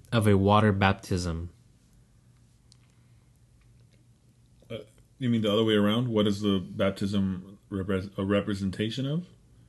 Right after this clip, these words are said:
Speaker 1: Well, 'cause, uh,
Speaker 2: 'Cause the, the, the baptism is a physical.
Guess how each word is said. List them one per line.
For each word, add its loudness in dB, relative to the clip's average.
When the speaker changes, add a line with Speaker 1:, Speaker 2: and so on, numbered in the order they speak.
Speaker 1:
Well, 8
'cause, 4
uh, 4
Speaker 2:
'Cause -4
the, 0
the, -2
the -2
baptism 2
is 0
a -4
physical. -4